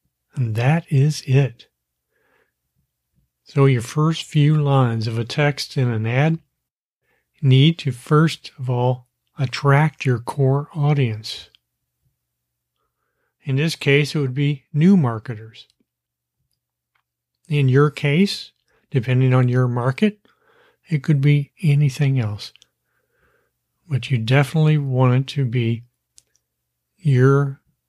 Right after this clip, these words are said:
core market, your target market, your niche,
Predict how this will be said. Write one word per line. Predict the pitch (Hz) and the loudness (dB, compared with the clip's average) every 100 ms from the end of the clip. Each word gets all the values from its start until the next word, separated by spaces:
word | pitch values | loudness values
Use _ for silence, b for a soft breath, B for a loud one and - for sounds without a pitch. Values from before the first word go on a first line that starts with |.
| _ | _
core | - 139 131 131 127 _ | -6 0 2 2 -2 _
market, | - 131 123 120 123 117 - _ _ _ _ _ _ _ _ _ _ _ _ _ _ - | -4 0 0 -2 -6 -8 -20 _ _ _ _ _ _ _ _ _ _ _ _ _ _ -10
your | 131 | -10
target | 110 135 131 143 139 | -4 2 4 2 2
market, | 123 127 127 147 143 | 2 2 2 -2 -2
your | - 117 | -4 -2
niche, | 113 123 135 - - | 2 2 2 -2 -10